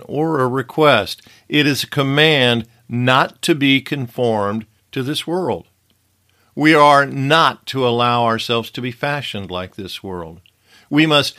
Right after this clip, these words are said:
actively fight the world, stamping its pattern on our mind and heart. We should not run the operating system of the world.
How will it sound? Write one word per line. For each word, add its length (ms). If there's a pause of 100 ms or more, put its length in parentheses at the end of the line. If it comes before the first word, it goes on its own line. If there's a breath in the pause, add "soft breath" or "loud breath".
(100)
actively 500
fight 440
the 100
world, 560
stamping 580
its 320
pattern 640 (340)
on 160
our 120
mind 320
and 140
heart. 380 (800)
We 100
should 160
not 240
run 580
the 120
operating 520
system 420
of 120
the 80
world. 420